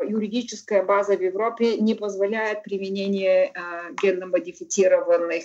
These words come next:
организмов в поле? И мы увидели, что практически вся биотехнологическая наука в области сельского хозяйства,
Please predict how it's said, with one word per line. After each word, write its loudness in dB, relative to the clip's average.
организмов 2
в -20
поле? 4
И 2
мы 6
увидели, 4
что -2
практически -2
вся 2
биотехнологическая 2
наука 2
в 4
области 2
сельского 0
хозяйства, 2